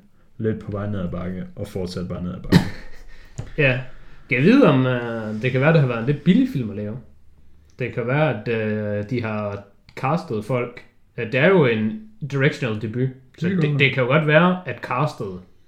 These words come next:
Speaker 2: ikke har skulle have så høj løn, fordi
Speaker 1: Det kunne
Speaker 2: man
Speaker 1: man
Speaker 2: netop
Speaker 1: godt
Speaker 2: har,
Speaker 1: forestille
Speaker 2: har
Speaker 1: sig.
Speaker 2: valgt sådan nogen.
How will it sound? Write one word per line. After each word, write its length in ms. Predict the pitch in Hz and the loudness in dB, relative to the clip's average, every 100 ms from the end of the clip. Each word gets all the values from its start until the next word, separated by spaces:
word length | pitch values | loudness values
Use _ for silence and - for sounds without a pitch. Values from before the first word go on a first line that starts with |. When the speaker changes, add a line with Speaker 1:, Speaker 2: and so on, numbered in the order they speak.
| _ _ _ _ _ _ - | _ _ _ _ _ _ -6
Speaker 2:
ikke 220 | 147 - | -4 -4
har 80 | 127 | -6
skulle 200 | - 110 | -6 -4
have 120 | 123 | -4
så 120 | 139 | -4
høj 220 | 113 113 98 | -4 -4 0
løn, 140 | 180 180 - - - - | -2 -2 -14 -20 -20 -8
fordi 140 | 139 | -2
Speaker 1:
Det 80 | 135 | 2
kunne 60 | 156 | 2
Speaker 2:
man 100 | 120 | 2
Speaker 1:
man 60 | 127 | 2
Speaker 2:
netop 160 | 165 | 2
Speaker 1:
godt 80 | - | 4
Speaker 2:
har, 80 | 139 | 2
Speaker 1:
forestille 260 | 101 - 135 | 0 -2 -2
Speaker 2:
har 60 | |
Speaker 1:
sig. 80 | 131 | 0
Speaker 2:
valgt 120 | 135 | 0
sådan 180 | 135 127 | -2 -6
nogen. 200 | 117 120 | -6 -8